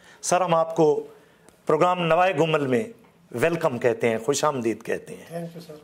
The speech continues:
Speaker 2: बहुत शुक्रिया।
Speaker 1: और सर, अपने कॉलेज के तारुफ से कबल हमारे नाजरीन आपका तारुफ भी जानना चाहेंगे कि आप अपना introduction भी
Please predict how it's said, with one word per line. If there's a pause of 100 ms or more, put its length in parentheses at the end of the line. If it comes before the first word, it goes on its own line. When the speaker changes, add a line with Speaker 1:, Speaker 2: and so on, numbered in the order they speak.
(140)
Speaker 2:
बहुत
शुक्रिया। (880)
Speaker 1:
और (760)
सर, (560)
अपने
कॉलेज
के
तारुफ
से
कबल (540)
हमारे
नाजरीन (960)
आपका
तारुफ
भी
जानना
चाहेंगे (400)
कि
आप
अपना
introduction
भी